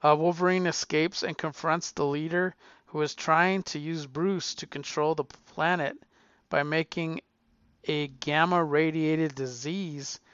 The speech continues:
he has to cure, that, that the leader has the cure for. X-Factor and X-Men team up to defeat the leader.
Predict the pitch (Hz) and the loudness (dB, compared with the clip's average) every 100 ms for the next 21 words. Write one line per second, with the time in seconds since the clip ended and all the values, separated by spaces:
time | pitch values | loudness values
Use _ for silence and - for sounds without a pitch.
0 | _ - 160 147 151 - 135 - - 175 | _ -8 -2 2 2 2 -8 -12 -4 -2
1 | 156 123 - _ _ _ _ _ 151 147 | -2 -4 -8 _ _ _ _ _ 0 0
2 | - 151 - 143 156 196 165 131 143 139 | 2 0 0 -2 0 0 0 2 0 -2
3 | - - 180 185 - 143 127 123 - _ | -10 -6 -4 -4 -6 -4 -4 -4 -10 _
4 | _ _ _ _ - - - - 165 - | _ _ _ _ -20 -20 -20 0 0 2
5 | - 185 175 - 165 156 160 - - 165 | 4 6 6 6 4 6 4 2 -2 -4
6 | 160 - 170 170 170 - 147 143 - 160 | -4 -6 -2 0 -2 -6 -10 -10 -10 -14
7 | - 143 156 156 127 123 | -6 -4 -2 -4 -6 -8